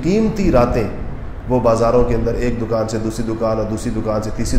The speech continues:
دکان، بازاروں کے مٹر گشت کے اندر وہ پوری کی پوری جو ہے راتیں ضائع ہوتی ہیں۔ یہ، یہ اوقات اس کے اندر ضائع کرنے کے ناپسندیدہ جگہیں بھی ہیں اللہ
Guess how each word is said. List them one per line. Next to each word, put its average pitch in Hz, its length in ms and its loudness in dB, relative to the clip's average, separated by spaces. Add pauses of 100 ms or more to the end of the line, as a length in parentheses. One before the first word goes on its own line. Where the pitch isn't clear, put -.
(120)
دکان، 113 200 0
بازاروں 117 340 2
کے 113 120 -2
مٹر 110 220 0 (120)
گشت - 120 -6 (400)
کے 123 80 0
اندر 110 180 0
وہ 110 140 -2
پوری 113 180 0
کی 110 180 -2
پوری 110 200 0
جو 104 120 -4
ہے 107 120 -2 (380)
راتیں 113 340 0
ضائع 123 260 4
ہوتی 113 280 -2
ہیں۔ 113 180 -4
یہ، 139 80 2 (120)
یہ 139 140 0 (180)
اوقات 117 420 0
اس 117 120 -8
کے 120 100 -6
اندر 110 140 -2
ضائع 104 280 -2
کرنے 104 260 -6
کے 107 80 -6 (380)
ناپسندیدہ 131 720 0
جگہیں 151 240 0
بھی 165 160 -2
ہیں 165 80 2
اللہ 156 160 2